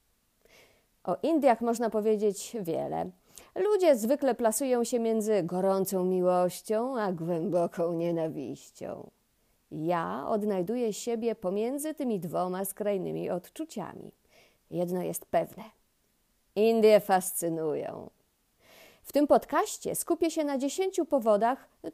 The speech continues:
tylko dziesięciu, bo mogłabym je zwielokrotnić, ale po co się rozdrabniać, dla których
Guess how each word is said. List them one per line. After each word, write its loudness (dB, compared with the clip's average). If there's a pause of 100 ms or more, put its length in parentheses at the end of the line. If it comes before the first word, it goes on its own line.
(120)
tylko 4
dziesięciu, -2
bo 4
mogłabym 2
je 2
zwielokrotnić, 2
ale -2
po -2
co -2
się -4
rozdrabniać, -2 (420)
dla 4
których 2